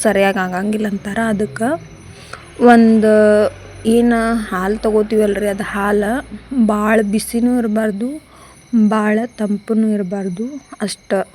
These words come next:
ಉಗುರು ಬೆಚ್ಚಗಂತಾರಲ್ರಿ, ಲೈಟ್ ಬೆಚ್ಚಗ ಮಾಡ್ಕೊಂಡು ಇಷ್ಟ. ಸ್ವಲ್ಪ ಮೊಸರು ಜಾಸ್ತಿ ಹಾಕೊಂಡ್ರೆ ಬೇಗ ಹೆಪ್ಪ ಮೊಸರು ಆಗ್ತೈತಿ.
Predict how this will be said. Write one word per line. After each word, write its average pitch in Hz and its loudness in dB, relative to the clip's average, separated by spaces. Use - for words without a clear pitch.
ಉಗುರು 220 4
ಬೆಚ್ಚಗಂತಾರಲ್ರಿ, 196 -4
ಲೈಟ್ 190 -4
ಬೆಚ್ಚಗ 196 0
ಮಾಡ್ಕೊಂಡು 190 -6
ಇಷ್ಟ. - -14
ಸ್ವಲ್ಪ 262 4
ಮೊಸರು 262 2
ಜಾಸ್ತಿ 214 0
ಹಾಕೊಂಡ್ರೆ 208 -2
ಬೇಗ 214 6
ಹೆಪ್ಪ - -6
ಮೊಸರು 226 0
ಆಗ್ತೈತಿ. 214 -8